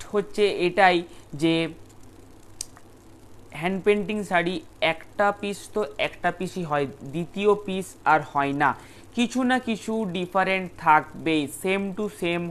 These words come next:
হবে না। সেই জন্য hand painting শাড়ি অনেকেই পছন্দ করেন।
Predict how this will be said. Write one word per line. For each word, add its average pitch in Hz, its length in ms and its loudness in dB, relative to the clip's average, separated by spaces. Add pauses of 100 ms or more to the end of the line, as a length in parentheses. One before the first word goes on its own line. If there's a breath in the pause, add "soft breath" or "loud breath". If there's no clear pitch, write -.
(120)
হবে 131 340 -2
না। 117 80 -4 (1040 soft breath)
সেই 196 220 2
জন্য 208 220 2 (1200 loud breath)
hand 190 280 2
painting 208 280 2 (120)
শাড়ি 180 220 2 (140)
অনেকেই 180 320 -2 (100)
পছন্দ 160 280 -2 (140)
করেন। 135 220 2